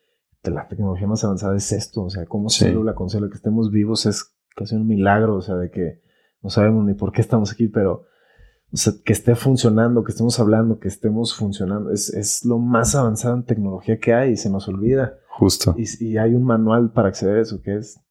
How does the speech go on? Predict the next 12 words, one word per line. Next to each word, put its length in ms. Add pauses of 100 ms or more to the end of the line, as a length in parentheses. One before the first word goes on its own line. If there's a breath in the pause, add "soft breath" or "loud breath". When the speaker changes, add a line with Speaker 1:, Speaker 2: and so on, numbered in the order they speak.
Speaker 1:
la 320
llave 300
es 240
la 160
respiración. 640 (180)
Speaker 2:
Claro. 320
Speaker 1:
La 80
respiración 560
siempre. 340
O 180
sea, 160
tenemos 520